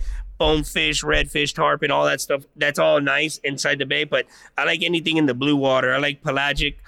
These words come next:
where I know I'm gonna pull on something that's, you know, gonna be good for the table and a good fight. You know, so I'm a, a wahoo, uh, marlin, sailfish,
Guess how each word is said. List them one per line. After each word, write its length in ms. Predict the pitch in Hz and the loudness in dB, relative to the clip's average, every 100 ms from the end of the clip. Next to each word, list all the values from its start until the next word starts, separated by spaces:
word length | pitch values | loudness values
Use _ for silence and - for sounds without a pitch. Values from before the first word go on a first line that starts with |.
| - - | -20 -12
where 160 | - 131 | -2 0
I 60 | 135 | 2
know 200 | 151 151 | 2 4
I'm 140 | 147 | 4
gonna 180 | 143 139 | 4 2
pull 240 | - 160 | -2 0
on 120 | 143 127 | 2 2
something 440 | - 135 143 135 | 0 0 0 0
that's, 360 | 131 - - - | 0 -2 -8 -8
you 140 | 131 135 | -4 0
know, 100 | 127 | 0
gonna 160 | 135 | 0
be 140 | 139 131 | 0 0
good 180 | 147 143 | -2 -2
for 140 | 143 | -2
the 80 | 127 | -4
table 420 | - 156 165 226 | -2 -2 -2 0
and 120 | 139 | 0
a 40 | 131 | 0
good 200 | 143 120 | -2 -2
fight. 340 | 139 131 113 _ _ - - | -2 -2 -4 _ _ -20 -6
You 80 | 131 | 0
know, 120 | 123 | 0
so 320 | 117 131 113 127 | 0 0 0 -2
I'm 180 | 127 - | -4 -2
a, 180 | 151 185 | -2 0
a 80 | 156 | -2
wahoo, 840 | 143 160 165 151 147 151 151 147 143 - - - - | 0 2 2 0 0 0 2 2 0 -10 -20 -20 -4
uh, 460 | 131 127 123 123 123 | 0 2 2 2 2
marlin, 540 | 135 143 143 143 139 | 2 2 2 0 0
sailfish, 1120 | 135 151 143 139 - 147 135 135 135 131 - | -2 0 0 -2 -2 -2 0 0 0 0 -2